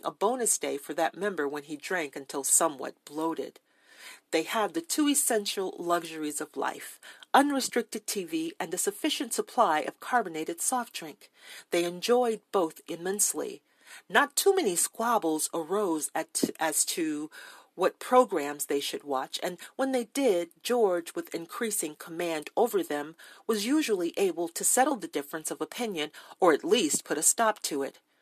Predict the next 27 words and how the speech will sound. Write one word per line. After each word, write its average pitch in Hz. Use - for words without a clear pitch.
They 160
even 170
watched 196
the -
program 175
Gracie 214
wanted 143
about 190
wayward 196
girls. 185
In 151
gratitude, 165
Gracie 294
brought 151
from 160
her 202
house 160
half 214
of 160
a 165
discarded 170
sheet -
her 180
mother 190
let 156
her 151
have, 170